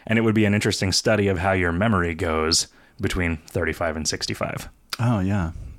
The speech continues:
Speaker 1: You could see the deterioration.
Speaker 2: Hmm.
Speaker 1: You could see those prices just losing nines.
Speaker 2: Those prices fall.
Speaker 1: And maybe as you start to look backwards with rosier and rosier glasses,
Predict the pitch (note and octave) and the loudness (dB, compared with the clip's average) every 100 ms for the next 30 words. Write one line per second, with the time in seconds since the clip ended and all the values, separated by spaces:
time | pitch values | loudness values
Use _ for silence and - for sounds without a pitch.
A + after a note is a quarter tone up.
0 | - G#2+ F#2+ - F#2 F2 E2+ G2+ F#2+ E2 | -8 -6 -4 -2 -2 -4 -2 0 0 0
1 | F2 G#2 - - - - _ - G#2+ G2 | -2 -2 -4 -8 -10 -20 _ -4 0 0
2 | F2 E2+ - F2 E2 - F#2 F2 F2 - | 0 -2 -2 -2 0 0 0 0 -2 -4
3 | - F2 F2 E2 D#2 E2+ E2+ F2 E2+ F2 | -4 -4 -2 -2 -2 -2 -2 0 0 -2
4 | - - - A#2 A2 A2 - - F#2+ F#2+ | -6 -12 -16 -10 -6 -6 -4 -4 -2 -2
5 | F2 - G2+ G2 F2 F2 - - A2+ G#2+ | -6 -4 -4 -2 -4 -6 -10 -4 2 4
6 | G#2+ G2+ G2 F#2 G2 - G2+ F#2+ F#2+ F#2+ | 6 4 2 2 0 0 0 0 0 0
7 | - - - A2+ F2+ F2+ G#2+ F#2+ F#2 F#2+ | -2 -10 -8 -2 -2 0 0 0 0 -2
8 | F#2+ F2+ F2 G2 F#2+ F2+ F2 F#2 F2+ G2 | 0 0 0 0 0 0 0 0 0 0
9 | F#2 F2 F#2 E2+ - G2 F#2 | -2 0 0 0 0 -2 -2